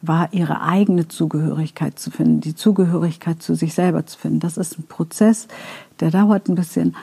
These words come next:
aber wenn du ihn gefunden hast, dann weißt du auch, du kannst dir wieder vertrauen. Dann weißt du, du erkennst die Zeichen und dann erkennst du auch die Werte. Das heißt, umso mehr du deine Werte kennst und, äh, dich fragst, wenn du wegschaust,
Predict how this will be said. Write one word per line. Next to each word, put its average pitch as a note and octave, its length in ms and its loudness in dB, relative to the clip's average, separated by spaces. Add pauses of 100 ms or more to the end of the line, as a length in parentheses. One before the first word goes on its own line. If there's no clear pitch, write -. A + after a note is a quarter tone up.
aber D#3+ 240 -2
wenn E3 140 4
du D#3+ 60 2
ihn D#3 120 2
gefunden F#3+ 600 0
hast, D#3+ 300 -2
dann D3+ 160 0
weißt E3 380 -2
du - 80 -2
auch, D#3 220 -4
du D#3 100 -4
kannst E3 500 -2
dir E3 120 0
wieder D#3+ 200 0
vertrauen. D#3 680 0 (280)
Dann D#3 220 4
weißt E3 340 0
du, D3+ 60 0
du - 140 -6
erkennst E3+ 600 0
die E3 100 2
Zeichen E3+ 480 0
und D#3+ 160 -2
dann D3 140 0
erkennst - 540 0
du - 60 -8
auch - 180 -12
die D#3 180 0
Werte. F3+ 320 2
Das D3+ 220 -4
heißt, F3+ 200 0
umso E3 220 2
mehr E3+ 160 4
du E3+ 140 0
deine D#3+ 300 2
Werte E3 340 2
kennst F#3 420 0 (460)
und, E3 260 4
äh, D#3+ 220 -2
dich E3 260 -6
fragst, F3 640 -2
wenn D#3+ 140 4
du D#3 140 0
wegschaust, D#3+ 680 0